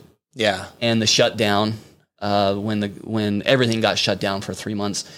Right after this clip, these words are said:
Speaker 2: That's a catal-, that was a catalyst, positive catalyst for many stocks,
Speaker 1: Yeah.
Speaker 2: for many, uh, real estate assets.
Speaker 1: Yeah.
Speaker 2: And it was a negative catalyst for others.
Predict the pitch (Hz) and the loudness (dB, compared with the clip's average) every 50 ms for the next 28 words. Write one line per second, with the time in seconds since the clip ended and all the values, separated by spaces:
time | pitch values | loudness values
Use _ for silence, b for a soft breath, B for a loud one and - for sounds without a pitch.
0 | B B B - 135 147 147 - 117 110 - - - 120 123 123 123 120 101 120 | B B B 2 2 2 4 2 0 0 0 0 2 4 4 6 4 6 6 6
1 | 135 143 135 120 113 - - - 120 117 117 120 117 117 113 - - - - - | 6 6 6 4 2 0 2 2 4 4 6 6 6 6 4 2 0 -2 -4 -4
2 | - - 160 180 165 135 117 104 - - 113 107 107 107 110 110 - - - 110 | 2 4 4 4 4 2 -4 -6 0 2 2 2 4 2 0 0 -2 -2 -2 -2
3 | 104 107 107 120 147 160 156 - - 98 90 104 135 - - - - b b b | -2 0 0 2 2 2 0 0 -2 -2 -2 -4 -4 -6 -8 -10 -10 b b b
4 | b b 110 104 95 98 - - - - 123 117 120 123 131 139 135 120 113 - | b b 0 0 0 -2 -6 -10 0 2 4 4 6 6 6 4 4 2 0 -4
5 | - - _ _ _ _ _ _ - 110 107 107 107 107 107 107 107 - - 107 | -10 -20 _ _ _ _ _ _ -2 0 2 2 4 4 4 4 2 2 0 2
6 | 107 101 95 101 104 - 117 131 143 - - - - - _ _ _ - - 104 | 4 4 4 4 2 0 -2 -2 -2 -4 -8 -10 -10 -16 _ _ _ -10 -10 -10
7 | 101 107 - - - - 120 131 131 131 117 127 127 127 131 135 151 143 151 139 | -10 -10 -14 -14 -6 0 2 4 4 4 4 2 2 4 4 4 4 6 6 4
8 | 131 127 - - 120 113 110 110 110 107 107 104 - - - 110 110 110 92 82 | 4 2 2 0 2 4 4 4 4 4 4 2 0 0 0 2 2 2 2 0
9 | 87 - - | -4 -4 -6